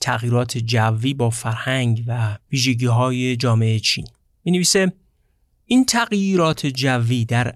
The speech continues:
عقاید مذهبی چینی‌ها اثری پایدار بخشیده است، زیرا آنها عقیده داشتند که قوای عظیم طبیعی به طور بدیهی منعم و صاحب کرم نیستند. برعکس،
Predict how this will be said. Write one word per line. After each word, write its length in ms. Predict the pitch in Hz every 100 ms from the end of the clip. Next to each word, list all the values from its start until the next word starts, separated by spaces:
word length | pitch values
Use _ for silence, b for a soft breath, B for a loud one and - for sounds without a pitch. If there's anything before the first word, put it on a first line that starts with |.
| _
عقاید 560 | 135 131 135 143 160 175
مذهبی 640 | 170 147 131 127 123 135
چینی‌ها 580 | 123 - 123 117 123 127 135
اثری 380 | 120 139 131
پایدار 600 | 120 - 120 117 131 135
بخشیده 480 | 110 107 - 123 110
است، 260 | 110 - -
زیرا 300 | 131 139 131
آنها 580 | 127 123 123 131 110 - _ b b b b b b -
عقیده 380 | 156 180 202 247
داشتند 600 | 170 123 - 113 107 113
که 140 | 131 -
قوای 560 | 143 151 165 180 185 190
عظیم 640 | - 139 139 147 190 214
طبیعی 880 | 190 - 120 123 113 120 117 135 170 - _ _ _
به 80 | 147
طور 360 | - 147 135 127
بدیهی 800 | 117 127 127 135 127 143 190 190 147 135 135
منعم 640 | 139 147 143 - 208 202 151
و 80 | 131
صاحب 520 | - 131 120 120 113
کرم 460 | 107 - 117 123 127
نیستند. 880 | 123 143 131 - 113 107 110 123 120
برعکس، 720 | 117 113 139 120 117 -